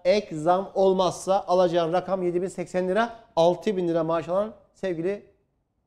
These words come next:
emeklim. Altı bin beş yüz lira alan Ocak'ta yedi bin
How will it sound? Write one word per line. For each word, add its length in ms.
emeklim. 460
Altı 360
bin 160
beş 160
yüz 120
lira 80
alan 280
Ocak'ta 760
yedi 380
bin 200